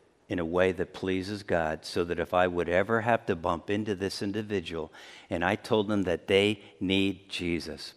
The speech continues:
because God loves them, Jesus died for them, and that's the only way they can be, they would wanna listen because they wouldn't have seen anything hypocritical or heard anything hypocritical from me on the phone."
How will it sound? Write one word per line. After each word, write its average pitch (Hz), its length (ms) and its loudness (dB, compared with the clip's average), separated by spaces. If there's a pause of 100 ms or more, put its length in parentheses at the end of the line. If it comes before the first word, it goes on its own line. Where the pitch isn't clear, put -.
because 92 320 0
God 87 380 4
loves 95 320 6
them, 107 260 0 (400)
Jesus 87 460 -4
died 95 420 2
for 107 100 -4
them, 95 360 0 (560)
and 80 160 -2
that's 98 300 4
the 90 160 -2
only 104 300 0
way 95 240 0
they 92 160 2
can 92 180 -4
be, 85 200 -6 (220)
they 101 320 4
would 98 200 4
wanna 87 340 0
listen 85 460 -2
because 85 340 -6
they 92 160 4
wouldn't 107 380 0
have 101 200 -2
seen 101 580 0 (100)
anything 104 560 -2
hypocritical - 760 -2
or 98 360 4
heard 104 520 4 (320)
anything 98 380 2
hypocritical 92 720 -4 (460)
from 95 340 4
me 104 180 2
on 76 160 -4
the 78 80 -8
phone." 80 300 -6